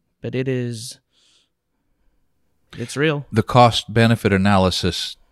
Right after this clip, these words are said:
Speaker 2: you didn't have all the data when you made the decision.
Speaker 1: Oh, no.
Speaker 2: And, but now in, in the rearview mirror, you see the cost was higher, but the benefit is higher too. So maybe the,
Speaker 1: Mm.
Speaker 2: maybe the, the calculation would have stayed the same.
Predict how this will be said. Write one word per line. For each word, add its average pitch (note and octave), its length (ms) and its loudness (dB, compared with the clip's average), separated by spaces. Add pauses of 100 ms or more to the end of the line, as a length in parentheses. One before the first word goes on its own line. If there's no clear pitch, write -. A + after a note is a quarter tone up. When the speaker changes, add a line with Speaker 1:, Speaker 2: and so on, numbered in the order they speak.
(440)
Speaker 2:
you A2 180 0
didn't G#2+ 180 0
have G2+ 220 2
all G2+ 160 6
the F#2+ 80 2
data F#2 440 4
when E2 180 0
you D#2+ 140 2
made D#2+ 240 0
the D#2+ 100 -6
decision. - 640 0
Speaker 1:
Oh, G#2+ 60 -10
no. G#2 100 -14 (880)
Speaker 2:
And, F2 240 -4
but F2+ 120 -2
now F#2+ 260 4
in, F2 220 0
in F2 220 -2
the E2+ 60 -2
rearview F2+ 440 2
mirror, F#2 180 2
you D#2+ 120 0
see - 160 -4
the D#2+ 80 -4
cost - 480 -2
was G#2+ 140 -2
higher, E2 360 0
but - 380 -4
the G#2 80 -2
benefit G2+ 500 0
is D#2 140 -6
higher D#2 280 -2
too. E2 280 -2
So - 120 -4
maybe G2 240 2
the, F2+ 120 0
Speaker 1:
Mm. E2 140 -6
Speaker 2:
maybe A2 260 2
the, G2+ 240 -4
the G2 100 -2
calculation G2+ 640 0
would F#2+ 100 0
have F#2 140 -2
stayed G2+ 240 -2
the E2 40 -8
same. F#2+ 300 -4